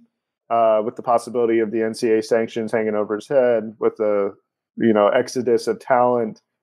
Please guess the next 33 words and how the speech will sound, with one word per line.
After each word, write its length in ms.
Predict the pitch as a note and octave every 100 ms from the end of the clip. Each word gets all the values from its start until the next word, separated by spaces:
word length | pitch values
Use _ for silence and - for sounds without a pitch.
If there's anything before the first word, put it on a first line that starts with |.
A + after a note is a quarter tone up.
| _
especially 420 | - - A#2+ A#2 G#2+
this 260 | A#2 A#2
year, 420 | A#2 A2+ A2+ A2+ - _ _ _ -
whether 240 | B2 A#2+
he 120 | B2+
would 140 | B2 A#2
have 80 |
been 100 | A2
able 260 | A2+ A2 A2
to 220 | A2 A2
kind 200 | A2 A2
of 200 | G#2 G2+ - _ _ _
rebuild 360 | A#2+ A#2 B2+ A2
things 280 | B2+ A#2+ A2+
or 100 | G#2+
even 260 | A2 G#2+
keep 260 | - B2 A#2
it 140 | G#2
going. 520 | A#2+ A#2+ A#2+ A#2+ A#2+ - _ _ _ _ -
But, 300 | E3+ E3+ - -
I 100 | D#3+
mean, 200 | C#3+ C#3
he 60 | E3+
had 200 | E3+ D#3+
a 60 |
chance 400 | - D3+ D3 D3
maybe 340 | B2+ C3 C#3+ C#3
to 420 | C3 A#2+ A#2+ A#2 B2+ _ -
become 440 | A2+ B2 C3+ A#2+ B2
an 100 | A2+
all-time 640 | B2 A#2+ B2+ A#2+ A#2 G#2+
great 420 | A#2 A#2+ A#2+ -
college 420 | - A#2+ A#2 G#2+